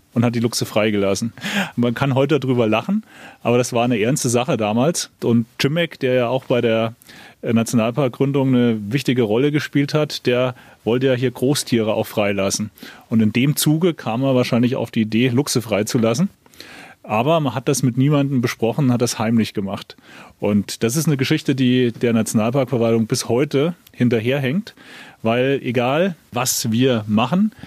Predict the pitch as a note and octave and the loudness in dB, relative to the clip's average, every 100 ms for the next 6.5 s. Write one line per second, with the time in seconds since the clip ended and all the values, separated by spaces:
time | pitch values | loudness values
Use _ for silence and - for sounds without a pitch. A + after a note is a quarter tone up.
0 | - - - B2+ A#2+ A#2+ A#2+ B2+ A2 B2 | -20 -20 -8 0 2 2 2 2 0 0
1 | - D3 C#3 - B2+ A2+ A#2+ A2+ G#2+ G#2+ | 0 0 -2 -6 -2 2 2 2 0 -6
2 | - A2 A2+ A#2 A#2 - A2 A2+ A2+ - | -2 0 2 0 -2 -6 -2 0 0 -2
3 | G2 G2+ F#2+ F#2 - A2+ _ - - - | -2 0 0 -2 -6 -14 _ -20 -20 -20
4 | - - - C3 B2+ - B2+ B2+ A#2 A2 | -20 -18 -4 0 0 0 -6 -4 -2 0
5 | C3 A2 - A2+ A2 - G#2+ G#2+ A2 G#2 | 2 0 -4 -4 -4 -2 0 2 2 2
6 | G#2 G2+ F#2+ A2+ A#2 | 2 2 2 2 0